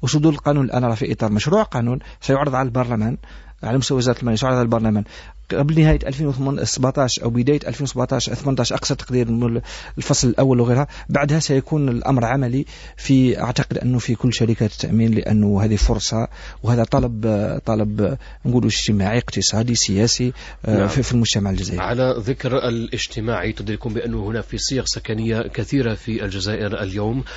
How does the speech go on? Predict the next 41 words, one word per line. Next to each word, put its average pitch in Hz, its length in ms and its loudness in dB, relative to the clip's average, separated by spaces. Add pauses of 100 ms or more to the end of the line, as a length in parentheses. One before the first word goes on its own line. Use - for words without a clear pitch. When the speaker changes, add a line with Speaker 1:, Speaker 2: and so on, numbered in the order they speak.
(260)
Speaker 2:
آه، 104 360 -2
هناك 117 460 -2
من 107 220 -2
المشاريع 104 460 -4
من 104 180 -2
تعثر، 107 400 -4
وهناك 104 400 -4
ما 110 240 -4
أعيد 98 220 -4
بحثه، 101 320 -4
وهناك 104 420 -4
من 104 140 -4
يتواصل، 104 540 -4
وهناك 101 400 -6
مشاريع 101 340 -6
أخرى 104 260 -4
سيتم، 117 420 -2 (440)
آه، 120 100 -2
تفعيلها. 135 580 -2
هل 156 300 -2 (340)
تواكب 127 380 0
شركة 117 420 -2
تأمين 113 480 -4
هذا، 107 520 -2
هذه 104 500 -4
الصيغ 113 440 -4
سيد 107 260 -6
مزيان؟ 104 380 -6 (360)
مثلًا 135 280 0
صيغة 131 340 2
ال 131 60 -6
بي 131 120 -4
بي 143 220 -2
صيغة 123 280 -2
بحاجة 113 360 -2
إلى 110 140 -2
تأمين 123 300 0
ربما 110 280 0
كبير، 120 540 0
آه، 110 260 -2
نسبة 110 540 -2